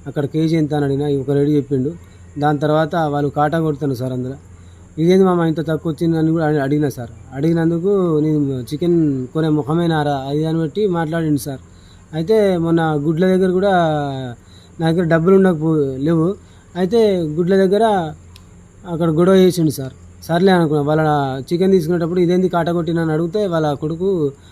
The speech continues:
ఇనుపది ఐరన్ స్టాండ్ తీసుకొని కొట్టిండు సార్, కూలర్ది. మొత్తం అసలు ఘోరం సార్. ఇప్పుడు అక్కడ స్టేషన్ దగ్గరకు వచ్చి, ఆ,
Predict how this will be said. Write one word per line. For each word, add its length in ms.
ఇనుపది 800
ఐరన్ 240
స్టాండ్ 260
తీసుకొని 320
కొట్టిండు 340
సార్, 180
కూలర్ది. 360
మొత్తం 160
అసలు 200
ఘోరం 360
సార్. 160
ఇప్పుడు 160
అక్కడ 160
స్టేషన్ 360
దగ్గరకు 280
వచ్చి, 160
ఆ, 160